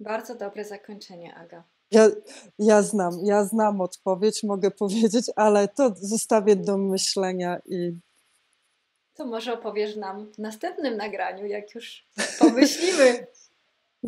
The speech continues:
Speaker 2: Tak, wszystko możliwe. To po prostu zostawiam,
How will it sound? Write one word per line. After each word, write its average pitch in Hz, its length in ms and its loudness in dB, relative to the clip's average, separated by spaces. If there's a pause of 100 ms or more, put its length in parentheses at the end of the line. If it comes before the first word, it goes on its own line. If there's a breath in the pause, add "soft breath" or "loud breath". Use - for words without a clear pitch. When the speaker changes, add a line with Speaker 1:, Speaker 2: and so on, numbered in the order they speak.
Speaker 2:
Tak, 185 300 8
wszystko - 460 4
możliwe. 226 600 8 (260)
To 269 120 4
po 240 140 4
prostu 240 380 6
zostawiam, 196 680 4